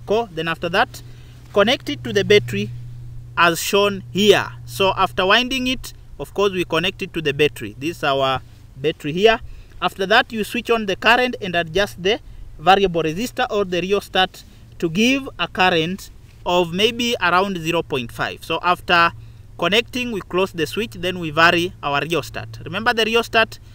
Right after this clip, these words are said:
will determine the amount of current, uh, passing through the circuit. So maybe we set a small current of maybe around zero point five amperes, then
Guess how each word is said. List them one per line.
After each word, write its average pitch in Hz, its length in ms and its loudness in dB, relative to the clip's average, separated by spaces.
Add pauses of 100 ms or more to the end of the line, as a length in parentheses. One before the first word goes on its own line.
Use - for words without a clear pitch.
(200)
will 175 160 -4
determine 185 460 0
the 185 100 4
amount 185 280 -2
of - 160 -6
current, 135 360 0
uh, 151 80 -4 (420)
passing 175 340 0
through 165 360 -4 (280)
the 139 120 -8
circuit. - 560 -2 (220)
So - 140 -4
maybe 254 280 2
we 247 160 0
set 262 380 2
a 196 100 2
small 226 300 -2
current 214 360 0
of 175 160 -6
maybe 202 280 -2
around 185 300 2
zero 185 180 -2
point 165 240 -6
five 185 280 -4
amperes, 233 520 2 (360)
then 208 340 2